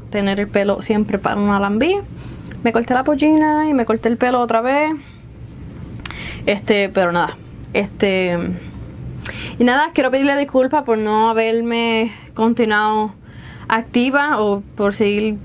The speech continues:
siendo activa, am, en el canal. Fueron cambios de trabajo, este, pero gracias a papito Dios ya me cambiaron pa primer turno y pues voy a estar, voy a tener las tardes libres de mañana en adelante.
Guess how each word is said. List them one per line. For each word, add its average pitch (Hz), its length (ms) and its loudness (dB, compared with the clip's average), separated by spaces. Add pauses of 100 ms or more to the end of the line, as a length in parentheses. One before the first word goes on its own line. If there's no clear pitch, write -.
(160)
siendo 233 280 2
activa, 233 500 2 (200)
am, 196 560 2 (1000)
en 233 140 2
el 226 120 0
canal. 330 520 2
Fueron 233 440 0
cambios 226 360 2
de 220 100 0
trabajo, 285 760 0 (320)
este, 202 760 -2 (640)
pero 208 220 4
gracias 208 260 2
a 214 40 0
papito 214 320 0
Dios 269 260 2 (180)
ya 226 160 0
me 220 100 0
cambiaron 226 460 2
pa 208 220 2
primer 202 360 -2
turno 320 600 2
y 220 140 0
pues 202 300 0
voy 202 200 2
a 208 40 0
estar, 208 340 0 (720)
voy 226 100 6
a 226 40 2
tener 247 220 0
las 247 120 0
tardes 226 320 2
libres 269 500 2 (260)
de 208 460 2
mañana 202 300 0
en 220 60 2
adelante. 294 500 2